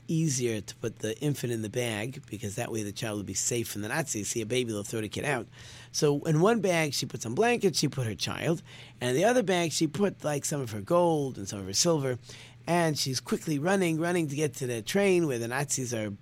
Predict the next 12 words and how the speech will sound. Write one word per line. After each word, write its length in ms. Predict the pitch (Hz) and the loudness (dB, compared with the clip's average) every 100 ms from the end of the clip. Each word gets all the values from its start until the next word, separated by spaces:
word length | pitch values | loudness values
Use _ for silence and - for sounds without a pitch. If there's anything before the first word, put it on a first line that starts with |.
| - | -10
are 160 | 110 104 | -6 -4
loading 380 | 110 147 143 131 | 2 4 4 2
them 40 | |
onto 220 | 117 107 | -2 -4
the 60 | 95 | -4
train. 440 | - 185 156 143 - - - - - - - - - 120 | 4 6 6 2 -2 -20 -20 -20 -20 -20 -20 -20 -12 -4
And 160 | 135 | 2
then 140 | 190 196 | 4 4
the 80 | |
Nazis 580 | 170 180 196 - 170 160 | 4 2 0 0 0 2
say, 680 | - 180 208 196 180 170 170 | 2 4 4 4 2 2 4
"Oh, 100 | 254 | 4